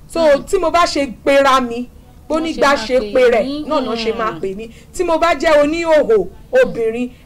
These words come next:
Speaker 1: ẹni tó fẹ́ mi ò ní fẹ́ mi,
Speaker 2: Hmm.
Speaker 1: torí òun kò kí ń ṣe oníhòhò. So, láti ibẹ̀ tí àwọn òbí wọn sọ̀rọ̀, bọ́n ṣe ń dàgbà, tá bá ṣe bí obìnrin, bá ṣe bí ọkùnrin ni ká ṣe máa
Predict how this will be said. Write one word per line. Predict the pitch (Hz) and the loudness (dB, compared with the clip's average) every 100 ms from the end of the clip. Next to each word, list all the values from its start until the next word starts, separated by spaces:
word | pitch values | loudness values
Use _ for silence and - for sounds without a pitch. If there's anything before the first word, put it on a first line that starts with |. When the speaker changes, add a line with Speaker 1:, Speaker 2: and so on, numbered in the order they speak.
| - | -4
Speaker 1:
ẹni | 285 294 | -2 -2
tó | 311 311 | 0 -2
fẹ́ | 302 302 277 | 2 0 0
mi | 240 | -2
ò | 190 | -2
ní | 202 | -4
fẹ́ | 247 - 247 | -6 0 0
mi, | 214 190 - - - | 0 -8 -14 -20 -16
Speaker 2:
Hmm. | 233 202 | -14 -2
Speaker 1:
torí | 294 339 | 2 4
òun | 294 233 | 4 2
kò | 226 202 | -2 -4
kí | 240 | -6
ń | 247 | -6
ṣe | - 240 | 0 0
oníhòhò. | 269 277 247 208 185 - - - - | 2 4 2 2 -8 -14 -20 -20 -10
So, | 349 339 554 - - - - | 2 4 4 0 -18 -20 -10
láti | 285 370 339 269 | -2 0 -2 -6
ibẹ̀ | 208 202 175 - - | -2 -2 -4 -20 -4
tí | 392 | 0
àwọn | 330 262 | 2 2
òbí | 226 - _ - - - _ _ _ _ - 208 | 0 -4 _ -16 -14 -16 _ _ _ _ -12 -10
wọn | 214 | -8
sọ̀rọ̀, | 196 196 | -10 -6
bọ́n | 285 320 | -4 -4
ṣe | 320 302 | -4 -6
ń | 254 | -2
dàgbà, | 294 262 208 | 0 0 -2
tá | 202 285 | -4 -2
bá | 311 | -2
ṣe | 302 254 | -4 -10
bí | 208 277 | -4 -2
obìnrin, | 240 175 208 208 226 - - - | -2 -4 -12 -12 -14 -18 -20 -18
bá | 185 277 254 | -4 0 0
ṣe | 277 | -2
bí | 240 262 | -6 0
ọkùnrin | 247 240 220 | 0 -2 -6
ni | 240 | -4
ká | 254 | -4
ṣe | 277 233 | -2 -4
máa | 240 220 | -4 -6